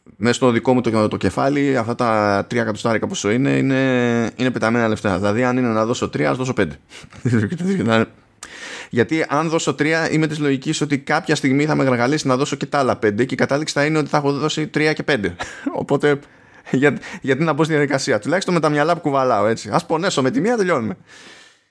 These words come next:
Α, απ' την άλλη, βέβαια,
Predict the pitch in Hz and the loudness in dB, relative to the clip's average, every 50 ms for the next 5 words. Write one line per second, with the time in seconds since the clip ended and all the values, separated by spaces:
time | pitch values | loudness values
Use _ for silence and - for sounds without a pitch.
0 | _ _ _ _ _ _ _ _ - - 78 117 120 117 110 104 87 - _ _ | _ _ _ _ _ _ _ _ -18 -12 -8 -6 -4 -2 -2 -4 -6 -8 _ _
1 | _ _ _ _ _ _ _ _ _ _ - - 262 - 160 156 151 165 196 220 | _ _ _ _ _ _ _ _ _ _ -2 -2 -2 0 0 0 0 2 0 0
2 | 226 196 160 165 151 131 123 120 120 131 156 - - | 0 0 0 0 0 2 2 2 2 0 -2 -6 -14